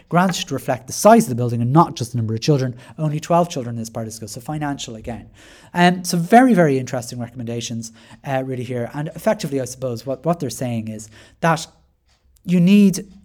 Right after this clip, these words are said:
you know, you, the, the Department of Education need to stop this nonsense of pitting parents against schools, pitting,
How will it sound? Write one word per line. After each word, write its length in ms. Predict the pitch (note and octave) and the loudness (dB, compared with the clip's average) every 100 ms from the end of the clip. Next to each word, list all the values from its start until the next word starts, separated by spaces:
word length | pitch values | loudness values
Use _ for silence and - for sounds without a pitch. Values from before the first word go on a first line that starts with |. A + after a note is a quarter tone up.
| _ - | _ 0
you 160 | D#3+ | 2
know, 240 | D3 A#2+ A#2 | 4 2 -2
you, 180 | D#3 D#3+ | -4 -4
the, 260 | D#3+ F3 | -4 -4
the 140 | E3 E3 | -4 -4
Department 280 | - A#3+ G#3 | 0 2 2
of 80 | |
Education 380 | D3+ C#3 B2+ A#2 | 2 -2 -2 -4
need 160 | B2 A#2 | -6 -6
to 40 | |
stop 600 | - - G3 F3 - - | -8 -6 -4 -4 -8 -16
this 180 | D3 - | -12 -10
nonsense 600 | C3+ C3 E3 D#3+ - G#2 | -8 -2 0 0 -4 -12
of 120 | - - | -16 -18
pitting 480 | - A#3+ - B2+ A2+ - - | 0 0 2 -4 -10 -16 -10
parents 360 | E3 D3 B2 | -4 -4 -6
against 280 | B2+ A2+ G#2+ | -10 -10 -8
schools, 440 | - D3+ B2+ G#2 - - - - | -4 -4 -4 -8 -14 -20 -20 -20
pitting, 520 | - B3+ A3+ D3 A#2+ | -4 -2 0 -4 -6